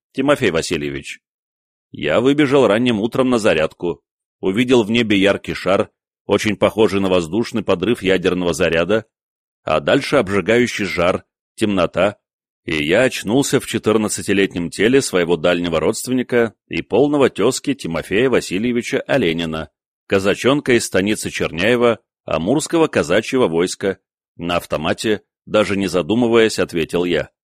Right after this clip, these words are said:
«А что такое ядерный заряд?» Неожиданно спросил меня князь. «Это взрывное устройство,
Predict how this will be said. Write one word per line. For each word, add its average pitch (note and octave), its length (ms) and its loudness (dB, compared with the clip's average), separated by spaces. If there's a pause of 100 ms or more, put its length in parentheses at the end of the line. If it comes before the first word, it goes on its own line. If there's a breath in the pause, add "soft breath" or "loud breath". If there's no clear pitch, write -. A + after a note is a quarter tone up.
(760)
«А D#2+ 280 0
что - 320 -4
такое G#2+ 340 2
ядерный F#2 500 2
заряд?» F#2 460 0 (260)
Неожиданно F#2+ 600 -2
спросил F2+ 460 -2
меня F2 260 -2
князь. - 440 -6 (800)
«Это A2 260 2
взрывное A#2+ 540 4
устройство, D#2+ 760 0